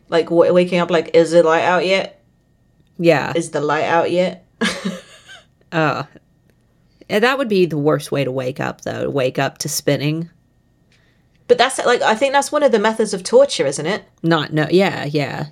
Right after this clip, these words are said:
Speaker 2: Having
Speaker 1: Like,
Speaker 2: no
Speaker 1: lack of sleep, lack of food, and, like, the removal of the concept of time, because you have no idea how long it has been. So that, like, when you have no concept of time, where there's no daylight and there's no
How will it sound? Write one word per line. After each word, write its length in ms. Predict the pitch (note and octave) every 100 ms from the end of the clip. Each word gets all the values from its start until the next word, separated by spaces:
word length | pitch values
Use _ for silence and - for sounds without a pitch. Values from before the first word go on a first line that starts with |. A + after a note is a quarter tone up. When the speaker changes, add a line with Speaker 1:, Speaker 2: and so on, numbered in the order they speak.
| -
Speaker 2:
Having 200 | D3 D3+
Speaker 1:
Like, 180 | F#3 F#3
Speaker 2:
no 40 |
Speaker 1:
lack 260 | G3+ B3 E4
of 60 | -
sleep, 500 | - G3+ D#3+ - - - _ _ _ _ _ _ _ -
lack 280 | G#3 A3+
of 100 | A#3+
food, 600 | - - G#3+ G2+ G#2 - - - _ _ _ _ _ _ _ _ _ _ _ -
and, 640 | E3+ D3+ D#3 D#3 - - - _ _ -
like, 420 | C#3+ C3+ - _ _
the 180 | F#3 F#3
removal 680 | F3+ E3 E3+ E3 E3 D#3+ -
of 280 | C#3 D#3 D3 _ -
the 80 |
concept 420 | D#3+ D3+ C#3+ - -
of 60 | C3+
time, 360 | A#2+ A2 C#3+ - -
because 300 | F3 F3+ F3
you 80 | F3+
have 100 | F3+
no 320 | F3+ F3 E3
idea 220 | D#3+ D3+
how 160 | D3+ D3
long 180 | C#3+
it 60 | C3+
has 100 | -
been. 340 | - C#3+ F3+ F3+ - -
So 140 | - F3
that, 200 | E3+ E3+
like, 220 | D#3+ -
when 300 | F3 F3 F3+
you 180 | F#3 G3
have 420 | F3+ E3+ E3 -
no 140 | D#3+
concept 420 | D#3 D#3 D3+ D#3+ E3
of 60 |
time, 300 | - D3+ E3
where 100 | D#3+
there's 180 | D3 C#3+
no 180 | F3 F#3
daylight 440 | F3+ E3 D3+ C#3
and 100 | D#3+
there's 220 | D3 C#3+
no 520 | D3+ D#3 D3 C#3+ C#3+